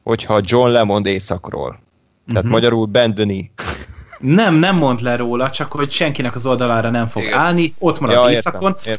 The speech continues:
Speaker 2: megtartatja a területeit, igazából egy kurva szava nem lesz hozzá, csak nem vonul utána háborúba királyvár ellen.
Speaker 3: Hát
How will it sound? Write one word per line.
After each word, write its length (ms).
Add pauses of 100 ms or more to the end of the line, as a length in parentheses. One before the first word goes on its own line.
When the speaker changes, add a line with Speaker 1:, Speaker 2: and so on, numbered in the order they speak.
Speaker 2:
megtartatja 640
a 100
területeit, 580
igazából 440
egy 120
kurva 320
szava 240
nem 160
lesz 180
hozzá, 360 (220)
csak 380
nem 220
vonul 240
utána 320
háborúba 840 (120)
királyvár 600
ellen. 280 (280)
Speaker 3:
Hát 140